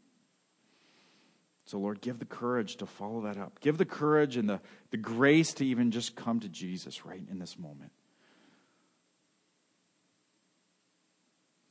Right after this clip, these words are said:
And help us to know, Lord, that you have a church here that loves to, to come alongside branches and help us learn to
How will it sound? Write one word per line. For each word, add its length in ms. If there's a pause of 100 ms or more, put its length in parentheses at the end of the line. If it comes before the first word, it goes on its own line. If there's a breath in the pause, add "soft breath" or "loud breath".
(140)
And 100
help 220
us 160
to 160
know, 200
Lord, 240
that 80
you 160
have 100
a 60
church 400
here 200
that 140
loves 560
to, 160 (380 loud breath)
to 280
come 240
alongside 880 (960 soft breath)
branches 560
and 100
help 300
us 260
learn 480
to 220